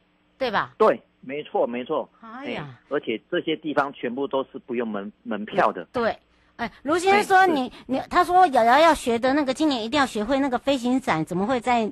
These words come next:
Speaker 1: 在埔里呀？
Speaker 2: <laughs> 是啊，我们埔里其实是全，
Speaker 1: 什么都有，
Speaker 2: 台湾少数，
Speaker 1: 好不好？
Speaker 2: 少数，哎，
Speaker 1: 嗯。
Speaker 2: 少数几个，呃，是可以适合从事飞行伞活动的一个区域，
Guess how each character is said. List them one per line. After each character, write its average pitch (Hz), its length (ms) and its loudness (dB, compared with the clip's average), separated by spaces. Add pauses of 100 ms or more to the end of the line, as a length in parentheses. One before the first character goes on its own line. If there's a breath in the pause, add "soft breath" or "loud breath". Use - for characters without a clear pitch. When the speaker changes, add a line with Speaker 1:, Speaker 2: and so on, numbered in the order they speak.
Speaker 1:
在 262 180 0
埔 185 240 -8
里 190 140 -6
呀？ 135 200 -10 (920)
Speaker 2:
<laughs> - 720 -10
是 127 80 -2
啊， 117 220 4
我 107 80 0
们 104 120 -8
埔 127 160 -8
里 113 200 -8
其 113 100 -14
实 110 220 -10
是 131 180 -4 (300)
全， - 140 -6
Speaker 1:
什 277 60 4
么 285 140 4
都 - 80 0
有， - 20 0
Speaker 2:
台 349 100 6
湾 349 200 8
少 294 200 6
数， 262 40 4
Speaker 1:
好 262 180 4
不 330 280 2
好？ 254 540 6
Speaker 2:
少 208 460 2
数， 160 160 -12 (120)
哎， 247 80 -6 (500)
Speaker 1:
嗯。 170 400 -6
Speaker 2:
少 113 140 2
数 147 180 -6
几 107 280 -16
个， 113 240 -2
呃， 107 280 -6
是 139 140 -6
可 120 180 -4
以 113 200 -4
适 147 100 -8
合 110 160 -4
从 110 180 -14
事 127 160 -6
飞 123 160 -4
行 113 240 -12
伞 98 100 -6 (100)
活 98 140 -6
动 113 200 -4
的 101 140 -6
一 107 40 -8
个 104 140 -8
区 - 200 -14
域， 110 160 -4